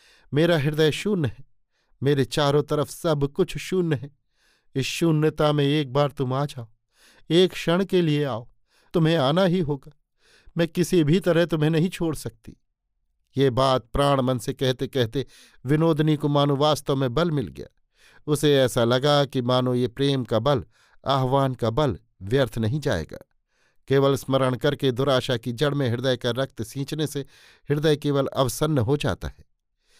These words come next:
किंतु इस तरह एकाग्र मन से ध्यान करके संपूर्ण शक्ति से कामना करते रहने से अपने विषय में मानो समर्थता का अनुभव होने लगता है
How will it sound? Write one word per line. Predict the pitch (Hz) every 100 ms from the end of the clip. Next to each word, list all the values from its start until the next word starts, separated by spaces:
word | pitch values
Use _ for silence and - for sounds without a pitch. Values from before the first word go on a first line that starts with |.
| - -
किंतु | 139 123 139
इस | 120
तरह | 135 127
एकाग्र | 127 131 - 123 113 117
मन | 123
से | 117 110
ध्यान | 101 107 104
करके | 139 143 104 - _ _ _ _
संपूर्ण | - 160 151 151 160 147
शक्ति | - 151 - 143
से | 139
कामना | - 131 135 127
करते | 135 120 135
रहने | 120 127 156
से | - 151 143 _ - -
अपने | 143 151 143
विषय | 135 - 143
में | 139
मानो | 131 131 131
समर्थता | - 127 135 127 113 127 120
का | 107
अनुभव | 85 113 107 151
होने | 139 107
लगता | 85 - 131
है | 127